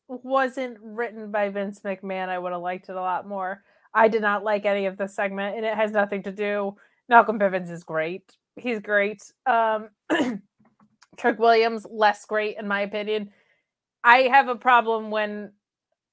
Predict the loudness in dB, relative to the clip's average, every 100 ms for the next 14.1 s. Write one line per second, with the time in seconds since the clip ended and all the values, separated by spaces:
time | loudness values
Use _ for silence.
0 | -6 -6 -6 _ _ _ _ _ _ -2
1 | 0 0 2 2 2 0 -2 -4 -6 -6
2 | -6 0 2 2 -2 -4 -4 -6 -6 -2
3 | -2 0 -2 -4 -6 _ _ -10 -2 -2
4 | -2 -8 -6 -6 -6 -8 -8 -10 -6 -2
5 | -2 -4 -8 -8 -8 -8 -10 -14 _ _
6 | _ _ _ 6 6 6 0 4 6 6
7 | 2 -2 -12 _ 0 0 0 -4 -4 0
8 | 2 2 2 0 0 2 2 2 0 -2
9 | -2 -4 -4 -6 _ _ _ _ _ _
10 | _ _ _ _ 6 6 6 0 -8 -16
11 | -16 4 6 6 2 2 2 4 4 4
12 | 2 0 2 2 2 0 -2 -4 -6 -6
13 | -2 -2 -4 -8 -8 -4 -2 -2 -4 -10